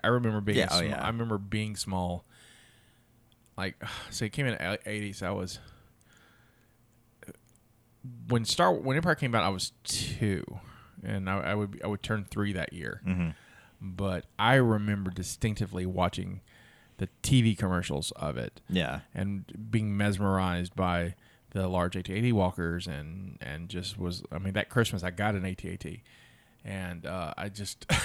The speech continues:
Speaker 1: <laughs> you know, to me, I, I, because, because of that, my youth and my, that, that connection to, to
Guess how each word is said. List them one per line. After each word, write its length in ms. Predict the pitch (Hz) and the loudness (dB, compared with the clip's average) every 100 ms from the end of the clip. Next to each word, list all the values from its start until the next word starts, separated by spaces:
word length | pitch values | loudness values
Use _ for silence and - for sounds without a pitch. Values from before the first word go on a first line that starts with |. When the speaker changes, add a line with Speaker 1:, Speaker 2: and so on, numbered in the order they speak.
| - - | -2 -8
Speaker 1:
<laughs> 300 | - - - | -14 -16 -10
you 100 | 110 | -8
know, 180 | 95 - _ - - - - | -8 -12 _ -20 -20 -20 -2
to 100 | 156 | 4
me, 260 | 160 151 | 6 6
I, 140 | 123 127 - | 4 0 0
I, 20 | |
because, 320 | 139 143 151 120 | -2 4 4 4
because 340 | - 165 120 | 2 2 2
of 100 | 110 | 2
that, 160 | 110 - | 0 2
my 140 | 110 | 2
youth 300 | 107 113 104 | 4 2 2
and 80 | 101 | 2
my, 160 | 95 92 92 | 0 -2 -4
that, 200 | 92 - | -4 -2
that 120 | 90 | -4
connection 360 | - 98 - 92 | -2 -2 -2 -4
to, 120 | - - | -4 -6
to 100 | - | 2